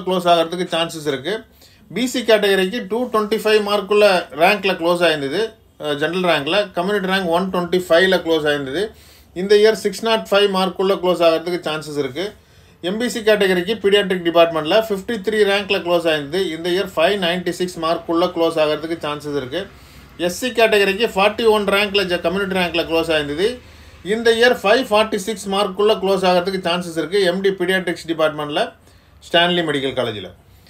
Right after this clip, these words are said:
எம் டி சைக்காட்ரிக் மெடிசன் டிபார்ட்மெண்ட்ல பி சி கேட்டகரிக்கு ஃபோர் எயிட்டி ஒன் ரேங்க்ல க்ளோஸ் ஆயிருந்தது. இந்த இயர் ஃபைவ் ஹண்ட்ரட் அண்ட் ஃபிஃப்டி ஃபைவ் மார்க்குள்ள க்ளோஸ் ஆகிறதுக்கு சான்சஸ் இருக்கு.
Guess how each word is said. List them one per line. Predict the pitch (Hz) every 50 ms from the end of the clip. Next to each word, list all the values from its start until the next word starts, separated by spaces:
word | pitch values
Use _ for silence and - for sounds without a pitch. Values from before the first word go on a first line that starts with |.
| _ _ _
எம் | 170 202 240 262
டி | 269 285
சைக்காட்ரிக் | - - 226 233 226 262 247 240 240 247 214 214
மெடிசன் | 208 196 196 185 196 185
டிபார்ட்மெண்ட்ல | 180 170 175 170 165 160 160 156 151 165 214 240 220 160 151
பி | 175 226 233
சி | 233 233 214
கேட்டகரிக்கு | 190 202 185 175 185 175 170 165 160 156 175 220 247 247 - _ _ _ _ _ - _ _ _ -
ஃபோர் | - 202 240 254 247
எயிட்டி | 220 208 214 196 214 214 202
ஒன் | 208 214 226 220
ரேங்க்ல | 208 202 208 208 196 196 202 185
க்ளோஸ் | 175 180 185 180 170 175
ஆயிருந்தது. | 170 170 156 156 170 220 220 196
இந்த | 185 185 185 185
இயர் | 190 202 190 185
ஃபைவ் | - 170 175 196 196
ஹண்ட்ரட் | 190 190 196 190 196
அண்ட் | 190 185
ஃபிஃப்டி | 185 165 - - 208 190
ஃபைவ் | 185 180 185 190 190
மார்க்குள்ள | 175 170 175 175 170 - 180 180 170 165
க்ளோஸ் | - 165 165 165 160
ஆகிறதுக்கு | 156 151 151 147 151 160 165 156
சான்சஸ் | - 147 151 147 - 147 139
இருக்கு. | 143 127 120 135 175